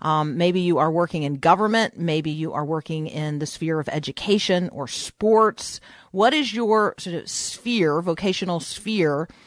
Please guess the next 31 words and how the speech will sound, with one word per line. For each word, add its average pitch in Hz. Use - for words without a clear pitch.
and 190
how 196
are 240
you 226
discipling 185
other 202
people 180
in 240
that 190
particular 180
vocational 160
sphere? -
Um, 151
there 190
is 285
a 320
connection. 254
God 180
wants 247
there 247
to 226
be 196
this 214
connection 208
between 175
your 165
vocational 180
calling 185
and 143
Jesus' 185
teaching -